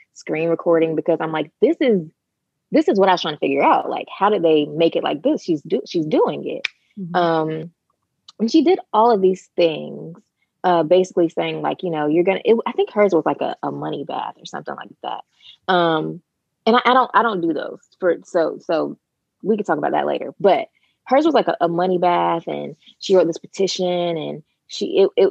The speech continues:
Speaker 1: it sort of sounded like a spell, um, which is fine, whatever.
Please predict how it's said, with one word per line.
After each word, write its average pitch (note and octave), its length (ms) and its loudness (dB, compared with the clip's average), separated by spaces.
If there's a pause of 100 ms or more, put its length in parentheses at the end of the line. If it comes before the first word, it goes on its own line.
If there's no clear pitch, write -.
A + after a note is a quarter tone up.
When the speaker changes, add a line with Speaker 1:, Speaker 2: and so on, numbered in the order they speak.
Speaker 1:
it - 240 0
sort C4+ 200 4
of C#4 100 2
sounded G3+ 220 -2
like E3+ 120 0
a D#3+ 60 -4
spell, D#3 580 -4 (440)
um, E3 580 -2 (120)
which - 500 -2
is F3 200 -12
fine, - 320 -8
whatever. D#3+ 340 -6